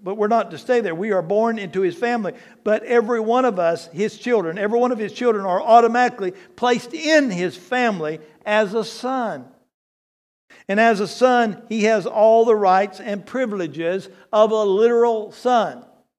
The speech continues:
When a sinner trusts Christ for his salvation, he is saved. As far as his condition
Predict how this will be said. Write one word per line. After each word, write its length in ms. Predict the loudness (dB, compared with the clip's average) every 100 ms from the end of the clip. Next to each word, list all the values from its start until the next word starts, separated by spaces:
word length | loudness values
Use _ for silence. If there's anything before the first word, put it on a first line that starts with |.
| _ _ _ _ _ _ _ _ _ _ -6
When 160 | 0
a 60 | 0
sinner 360 | 2 2 2 0
trusts 360 | 0 0 -2
Christ 400 | -2 0 0 -2
for 160 | -4 -4
his 100 | -2
salvation, 720 | -2 0 0 -4 -4 -8 -10 -16 -20 _ _ _ _ _ _ -8
he 180 | -4
is 160 | -4 -2
saved. 580 | 0 0 0 -6 -14 -20 _ _ _ _ _ _ _ _ _ _ -14
As 160 | -14
far 220 | -10 -8
as 100 | -6
his 160 | -8 -12
condition 720 | -14 -12 -10 -10 -12 -16 -18